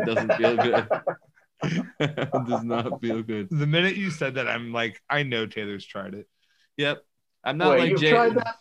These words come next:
Speaker 3: Taylor? That, that's
Speaker 1: J-,
Speaker 3: real talk right there? You're,
Speaker 1: J-,
Speaker 3: you're
Speaker 1: J-,
Speaker 3: lying.
Speaker 1: J P P blew off a few of his fingers. I just blew off a co-, few of my butthole hairs.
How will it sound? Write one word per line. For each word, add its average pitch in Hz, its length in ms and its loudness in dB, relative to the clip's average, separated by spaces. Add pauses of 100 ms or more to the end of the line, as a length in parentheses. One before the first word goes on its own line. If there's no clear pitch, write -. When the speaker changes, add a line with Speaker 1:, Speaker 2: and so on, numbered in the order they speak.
(100)
Speaker 3:
Taylor? 220 260 0
That, 196 180 2
that's 190 180 2
Speaker 1:
J-, 151 60 0
Speaker 3:
real 190 280 4
talk 202 280 4
right 226 240 4
there? 233 300 4
You're, 180 160 -2
Speaker 1:
J-, 139 220 4
Speaker 3:
you're 165 100 4
Speaker 1:
J-, 170 220 6
Speaker 3:
lying. - 360 -6
Speaker 1:
J 175 200 2
P 185 180 0
P 175 300 0
blew 120 320 0
off 139 200 2
a 120 80 -4
few 139 200 0
of 120 80 0
his 107 180 -4
fingers. 117 420 -2
I 107 140 2
just 127 180 -2
blew 123 180 2
off 117 120 0
a 104 40 -6
co-, 120 240 -2
few 131 160 -4
of 117 60 -4
my 107 120 0
butthole 101 420 0
hairs. 92 400 0